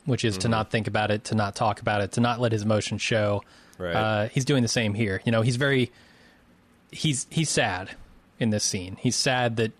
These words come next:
Speaker 1: he doesn't have a shot with Kim, right?
Speaker 2: Mm-hmm.
Speaker 1: That she's never gonna be lured into his, his web,
Speaker 2: Well,
Speaker 1: uh,
Speaker 2: that's,
Speaker 1: of partnership.
Speaker 2: that's, that's the stupid thing, though, right? Like,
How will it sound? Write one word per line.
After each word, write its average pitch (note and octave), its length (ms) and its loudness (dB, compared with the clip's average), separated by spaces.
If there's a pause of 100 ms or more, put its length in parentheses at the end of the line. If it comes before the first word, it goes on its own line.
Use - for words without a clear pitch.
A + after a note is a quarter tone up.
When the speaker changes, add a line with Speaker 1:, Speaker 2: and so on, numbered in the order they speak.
(140)
Speaker 1:
he A#2 340 0
doesn't A#2+ 260 0
have C3 160 -2
a B2 40 -2
shot A2+ 320 -2 (260)
with - 140 -6
Kim, F#2+ 320 -8 (120)
right? G#2+ 320 -2
Speaker 2:
Mm-hmm. E2 300 -12 (120)
Speaker 1:
That A2+ 160 -2
she's B2 260 0
never B2 240 4
gonna B2 140 2
be A#2 100 2
lured A#2+ 380 4
into A2+ 340 2
his, G#2+ 480 0 (320)
his A2+ 260 0
web, G#2 480 -2 (680)
Speaker 2:
Well, G#2 100 4
Speaker 1:
uh, G2 40 2
Speaker 2:
that's, G#2 200 2
Speaker 1:
of - 40 -4
partnership. G2+ 320 0
Speaker 2:
that's, - 240 -4 (200)
that's G3 220 -2
the F#3+ 100 -4
stupid E3+ 380 -4
thing, G#3+ 220 0
though, F#2+ 200 2
right? F#2+ 420 0
Like, A2+ 540 0